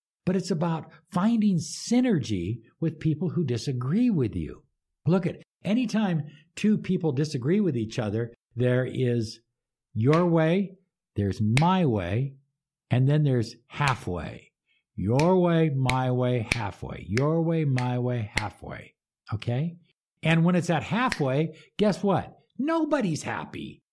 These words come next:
You're not happy. I'm not happy. No one is happy. But synergizing is about coming up with your way, nope. My way, nope.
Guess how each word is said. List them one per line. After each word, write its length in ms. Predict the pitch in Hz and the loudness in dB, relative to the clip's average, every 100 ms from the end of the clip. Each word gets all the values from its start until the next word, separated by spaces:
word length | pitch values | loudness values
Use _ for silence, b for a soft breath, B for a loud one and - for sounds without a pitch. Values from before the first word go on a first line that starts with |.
| _ _ | _ _
You're 300 | - 113 185 | -4 0 2
not 220 | 226 220 | 2 2
happy. 480 | 185 208 214 226 220 - _ _ _ | 2 2 0 -2 -4 -8 _ _ _
I'm 280 | - 98 156 | -4 0 4
not 200 | 196 196 | 4 4
happy. 540 | 170 175 175 180 170 - _ - | 2 0 0 0 -2 -6 _ -8
No 380 | 80 92 117 156 | -4 0 4 4
one 240 | 123 101 | 4 0
is 140 | 87 - | -4 -6
happy. 500 | 92 - - - _ _ _ | -8 -10 -12 -16 _ _ _
But 120 | - 110 | -8 -8
synergizing 1120 | - - 254 233 117 123 95 90 107 117 120 B B | -8 -2 0 0 -4 -6 -6 -6 -4 -4 -4 B B
is 180 | 117 107 | -6 -4
about 380 | 110 113 104 - | -2 -2 -4 -8
coming 400 | - 120 123 117 | -4 -2 0 0
up 180 | 117 - | -2 -2
with 300 | 101 95 - b _ | -4 -4 -10 b _
your 420 | 87 85 127 151 | -6 0 2 2
way, 460 | 160 156 165 226 214 | 2 2 2 0 -4
nope. 460 | - - 175 220 - _ _ - | -6 -2 -2 -4 -10 _ _ -6
My 320 | 107 113 120 | -4 -2 0
way, 400 | 139 185 247 220 - - | 0 -2 -2 -6 -14 -12
nope. 540 | 90 78 80 80 107 | -10 -8 -8 -4 -2